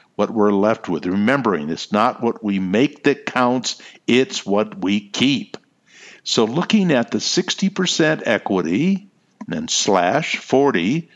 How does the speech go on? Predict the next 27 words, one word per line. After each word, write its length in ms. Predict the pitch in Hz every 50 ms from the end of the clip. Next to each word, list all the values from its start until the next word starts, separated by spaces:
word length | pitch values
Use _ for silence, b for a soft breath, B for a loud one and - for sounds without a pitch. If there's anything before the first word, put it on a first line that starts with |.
| b b
forty 320 | _ - 95 92 92 101 101
percent 440 | - 104 101 - - 107 110 104
fixed 400 | - - - 120 123 - - -
income, 680 | 139 127 117 107 98 - 98 90 92 95 120 151 165 B B B B B B B B - 104 92 -
going 500 | - 120 139 151 175 202 220 220 220 214
to 80 | 196 220
the 140 | 185 208 220
bottom 640 | - - - - 175 196 196 196 196 196 185 185
of 100 | 185 185
the 80 | 180 180
page, 840 | - - - 170 165 147 113 101 104 127 147 151 139 127 - B B B B B B B B B B _ _
almost 680 | - 147 170 208 220 220 214 226 233 233 214 - -
the 100 | - 214
same. 500 | 202 - - - 202 208 202 175 120 117
In 100 | 123 131
fact, 320 | 120 - 165 175 180 - -
a 60 | 190
little 320 | 196 208 220 214 214 208
more, 480 | 202 202 208 208 202 190 175 143 127 104
twenty-seven 1400 | - - - 151 160 165 165 165 - - - - 156 156 151 156 156 156 156 156 156 156 147 135 127 127 131 127
million 520 | 131 139 147 151 151 151 147 147 147 147
nine 280 | 131 123 127 143 147 139
hundred 360 | 131 135 135 139 143 143 135
and 140 | 135 135 -
eighteen 680 | - 131 123 127 139 135 - - - 120 131 139 131 110
thousand 560 | - 120 107 92 87 90 87 - 87 82 76
dollars 720 | - 82 76 73 73 - - - - _ - - - -